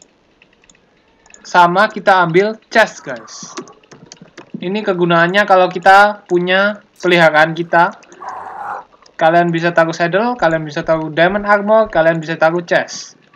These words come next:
Langsung aja kita naikin. Nah, enak kan kalau kita punya ini?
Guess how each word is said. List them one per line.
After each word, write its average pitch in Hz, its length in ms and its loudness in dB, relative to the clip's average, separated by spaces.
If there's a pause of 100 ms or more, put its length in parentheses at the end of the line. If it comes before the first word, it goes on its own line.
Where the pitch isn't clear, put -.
(1160)
Langsung 151 320 -4
aja 175 160 2
kita 147 240 0
naikin. 151 480 -4 (460)
Nah, 123 400 -6 (160)
enak 196 320 0
kan 233 160 2
kalau 196 240 2
kita 185 240 -4
punya 180 320 -4
ini? 202 240 -8